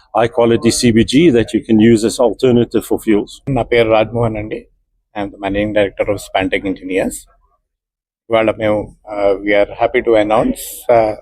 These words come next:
Speaker 2: joint venture collaboration between Biovest and Spantec Engineers. Biovest ఒక technology based company సౌత్ ఆఫ్రికాలో.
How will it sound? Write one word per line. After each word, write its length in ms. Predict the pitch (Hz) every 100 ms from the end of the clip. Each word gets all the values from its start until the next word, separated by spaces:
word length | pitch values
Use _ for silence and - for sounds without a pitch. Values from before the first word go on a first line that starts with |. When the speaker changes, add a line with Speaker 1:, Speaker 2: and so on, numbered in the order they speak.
| - _ _ _ _ _ _ _ _ _ _
Speaker 2:
joint 220 | 107 110 107
venture 320 | 107 107 120 110 - - -
collaboration 560 | 113 104 110 104 123 120 - -
between 300 | 107 110 104 101 -
Biovest 540 | 101 104 110 131 175 - - _ _ _ _ -
and 100 | 120 -
Spantec 380 | - 104 - -
Engineers. 480 | 95 92 92 92 - - _ _ _ _ _ _ _ -
Biovest 480 | 113 117 123 - - - 120
ఒక 180 | 113 117 113
technology 420 | 117 117 113 117 110
based 200 | 104 -
company 280 | 107 107 117 -
సౌత్ 180 | 101 113
ఆఫ్రికాలో. 480 | 101 104 - 101 113